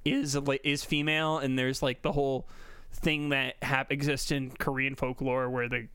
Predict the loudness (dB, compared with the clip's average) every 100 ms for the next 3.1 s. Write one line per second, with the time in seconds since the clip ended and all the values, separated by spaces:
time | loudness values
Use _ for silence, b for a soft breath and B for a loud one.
0 | -4 -2 -2 -2 -2 -4 -4 -6 -10 b
1 | b b b b -8 -2 -2 0 -4 -6
2 | -10 -8 -2 0 2 2 2 2 2 0